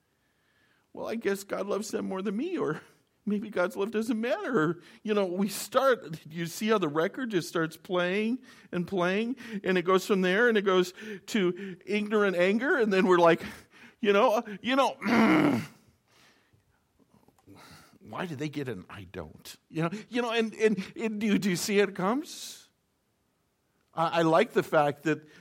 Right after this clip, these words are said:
that when he spoke of this reality, he s-, he called it, he called it like what it was. He said, "My heart was pricked, and I was brutish and ignorant."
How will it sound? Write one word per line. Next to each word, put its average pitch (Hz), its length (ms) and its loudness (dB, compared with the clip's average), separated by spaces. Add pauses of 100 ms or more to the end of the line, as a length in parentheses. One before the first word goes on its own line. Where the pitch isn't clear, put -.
(120)
that 156 180 6
when 170 180 0
he 156 120 2
spoke 202 440 -2
of 165 100 2
this 151 200 -4
reality, 156 540 2
he 135 140 -4
s-, - 220 -8
he 156 120 -8
called 185 360 0
it, 135 220 2 (340)
he 170 140 -8
called 190 380 2
it 147 520 -6
like 151 280 2
what 151 220 2
it 139 80 2
was. 196 300 2
He 151 100 -2
said, 147 160 -6
"My 143 120 0
heart 180 320 4
was 196 160 2
pricked, - 460 -2 (440)
and 160 160 2
I 160 60 4
was 151 200 4
brutish 226 580 -4
and 156 280 -2
ignorant." 151 720 -2